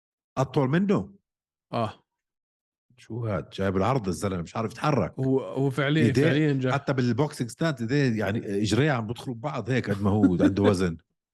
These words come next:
Speaker 2: <laughs> كتلة
Speaker 1: بزبطش.
Speaker 2: عضلية كبيرة.
Speaker 1: بده يعمل إشي. ما بزبطش
Speaker 2: كتلة
Speaker 1: هذا.
Speaker 2: عضلية كتير كبيرة. بس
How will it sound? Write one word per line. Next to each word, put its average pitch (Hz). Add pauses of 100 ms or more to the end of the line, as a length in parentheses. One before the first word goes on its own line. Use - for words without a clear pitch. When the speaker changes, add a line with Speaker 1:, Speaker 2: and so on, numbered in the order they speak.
(400)
Speaker 2:
<laughs> -
كتلة 170
Speaker 1:
بزبطش. 131
Speaker 2:
عضلية 147
كبيرة. 131 (1000)
Speaker 1:
بده 87
يعمل 104
إشي. 87 (260)
ما 80
بزبطش 90
Speaker 2:
كتلة 151
Speaker 1:
هذا. 127
Speaker 2:
عضلية 143
كتير 131
كبيرة. 120 (460)
بس 170